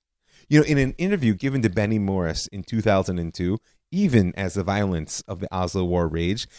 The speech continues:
Ehud Barak tried to explain his experience in facing Yasser Arafat and the Palestinian leadership over the last two years. "Truth," he insisted to Morris,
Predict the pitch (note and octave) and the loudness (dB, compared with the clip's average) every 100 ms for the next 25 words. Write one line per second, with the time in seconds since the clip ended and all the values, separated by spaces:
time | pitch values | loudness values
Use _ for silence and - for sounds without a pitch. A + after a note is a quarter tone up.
0 | - - D3 G#3+ D3 C#3 A#2+ - - D#3 | -20 0 4 4 4 4 4 2 -8 -2
1 | D#3 G#3+ D#3 A2+ - C3+ C3 G2+ G2+ G2 | 0 0 0 0 -2 0 -2 0 -2 -4
2 | - - C3+ C3+ F2+ D2+ - - - A2+ | -8 -8 0 2 2 0 -8 -12 -8 -6
3 | G2+ C#3+ - C#3+ A2 G#2 B2 G2+ G#2 A2+ | -4 2 2 2 0 2 0 0 0 2
4 | G#2+ F#2+ F#2 F2+ G#2 F#2+ - G#2+ G#2+ A2+ | 0 0 -2 -2 -2 -2 -2 -2 0 2
5 | G#2+ F#2+ F#2 E2 - _ _ - C#3 C3 | 2 2 0 -2 -4 _ _ 4 6 8
6 | B2 G#2+ F2+ E2+ - - G2 F2 F#2+ D#2+ | 6 6 4 0 -4 -8 -6 -2 -2 -2
7 | C#2+ - _ _ _ _ - - C4+ - | -4 -14 _ _ _ _ -6 6 6 6
8 | - - _ - A#2 G#2 - C3 - A2 | 2 -4 _ -4 -2 0 0 -2 -2 -6
9 | G#2 G2 G#2 D3+ - | -2 2 2 0 -2